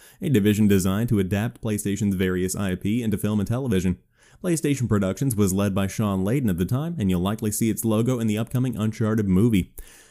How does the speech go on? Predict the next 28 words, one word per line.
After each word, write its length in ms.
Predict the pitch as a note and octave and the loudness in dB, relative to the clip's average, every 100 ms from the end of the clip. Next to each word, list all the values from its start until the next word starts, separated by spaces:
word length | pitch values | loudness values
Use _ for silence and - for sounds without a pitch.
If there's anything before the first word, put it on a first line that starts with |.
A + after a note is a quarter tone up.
| _ _ _ _ | _ _ _ _
Three 320 | - - F#3+ | -2 2 2
movies 440 | B3 B3 A#3 A3 A2+ | 2 0 0 0 4
and 160 | G#2 | 4
seven 360 | - C#3 C#3 C#3+ | 2 0 0 0
T 160 | C3+ | 2
V 120 | C3 C3 | 2 0
shows. 540 | - F2+ - - - - _ _ _ - _ _ _ | 0 -2 -4 -6 -6 -6 _ _ _ -20 _ _ _
I'm 340 | C3 F#3+ A#3 G#3+ | -4 0 0 2
concerned, 680 | C#3 A#2 C#3 C3+ D2+ B1+ - - | 4 4 4 2 0 -4 -12 -6
um, 480 | C#3+ C3+ B2 A2+ A2 | -4 -2 -2 -2 0
because 800 | A2 - A#3 A#3 D#3 D#3+ - - - - - - - | 0 0 -4 -2 -2 2 0 0 -8 -16 -14 -14 -6
these 400 | D3+ D3+ A3+ A3 | -4 2 4 4
tend 300 | - B3 A3 | 6 6 6
to 80 | G#3+ | 6
not 280 | A3 A3+ G3 | 6 6 4
be 120 | A3+ | 2
good. 480 | G#3 A3+ B3 F3+ - | 6 6 6 4 2
Uh, 440 | A2+ A2 G2+ G#2+ C#3 G#3 G3 | 0 -2 -2 -6 -8 -8 -6
this 380 | F3 B2 C3 C#3 | -2 2 2 4
is, 200 | D#3 C3+ - | 2 2 0
this 320 | B2+ C3 C3+ | 0 2 4
is 140 | D3 A#2+ | 4 4
what 340 | G#2+ A2+ - | 2 0 0
I 140 | A#2+ | -2
have 400 | B2 A#2 A#2 A2 | -4 -4 -4 -4
the 120 | G2+ F#2+ | -2 -2
fear 340 | - A#3 G2 | -2 0 -2
of, 200 | - - | -4 -12